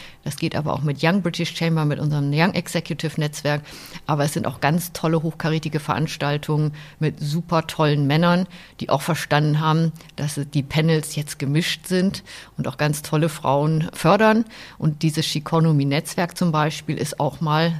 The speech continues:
aus der Taufe gehoben worden oder ist das erste Einladung oder das erste Lunch, hat halt ein Mann auch geschmissen, der gesagt hat, "Sowas brauchen wir und, ähm, es gibt tolle Frauen und die brauchen auch ihren Platz und let's do it." Ja, das macht einfach Spaß und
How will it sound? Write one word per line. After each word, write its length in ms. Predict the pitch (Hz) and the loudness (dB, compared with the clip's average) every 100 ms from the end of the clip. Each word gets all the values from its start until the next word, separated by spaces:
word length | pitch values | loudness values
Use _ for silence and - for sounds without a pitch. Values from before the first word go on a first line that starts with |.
| 147 | -4
aus 160 | - 147 | -4 -2
der 140 | 143 | 0
Taufe 260 | 147 170 165 | 2 0 0
gehoben 340 | 156 156 151 | -2 0 0
worden 240 | 147 156 | 2 2
oder 240 | 156 143 143 | 0 0 0
ist 160 | 131 | -2
das 140 | 143 - | -8 -2
erste 440 | 143 147 - 143 | 0 0 -2 0
Einladung 640 | 143 180 165 160 160 151 127 | 4 4 4 4 4 0 0
oder 160 | 139 | 0
das 120 | 120 | -2
erste 380 | - 135 131 143 | -2 -4 -2 -2
Lunch, 480 | 135 151 196 - - - - - - | 4 4 4 2 -4 -12 -20 -20 -2
hat 300 | 160 151 - | 0 0 0
halt 260 | 147 151 - | 0 2 2
ein 180 | 151 | 4
Mann 260 | 151 175 165 - | 6 4 2 -4
auch 180 | 151 | -6
geschmissen, 520 | - - 233 240 143 139 - | -6 2 4 4 0 -2 0
der 80 | 147 | 0
gesagt 300 | 151 147 175 | 0 0 0
hat, 100 | 170 | 2
"Sowas 240 | 170 170 165 | 4 2 4
brauchen 420 | 143 175 233 226 | 4 4 4 4
wir 240 | 254 277 - - - | 4 4 -2 -18 -4
und, 380 | 180 175 175 - | -2 -2 -4 -4
ähm, 300 | 175 175 175 | 0 0 0
es 120 | - | -2
gibt 180 | 196 180 | -4 -4
tolle 180 | 196 196 | -2 -2
Frauen 300 | - 180 180 | 0 2 2
und 100 | 175 | 0
die 60 | 151 | 0
brauchen 240 | 139 156 | 0 2
auch 160 | 156 175 | 0 2
ihren 220 | 180 185 | 0 0
Platz 420 | - 185 - - - - - - | 0 0 0 -12 -14 -18 -14 -2
und 100 | 160 | 2
let's 320 | 156 156 - | 2 2 2
do 160 | 185 160 | 6 6
it." 200 | - - - - - - _ - | 4 -10 -18 -20 -20 -20 _ -4
Ja, 140 | 156 | -2
das 180 | 147 - | 0 -2
macht 180 | 147 - | -2 -2
einfach 260 | 156 156 | -2 -2
Spaß 360 | 151 - 170 | -4 -2 -2
und 120 | - | -2